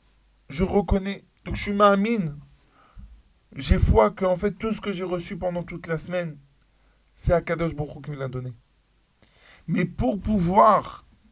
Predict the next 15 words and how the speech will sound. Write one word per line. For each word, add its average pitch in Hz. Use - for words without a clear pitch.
sentir 196
cela, 175
il 175
faut 190
se -
laver. 143
Et 165
on 185
le 185
fait 214
d'une 151
façon 170
gashmi, 160
matérielle, 147
afin 175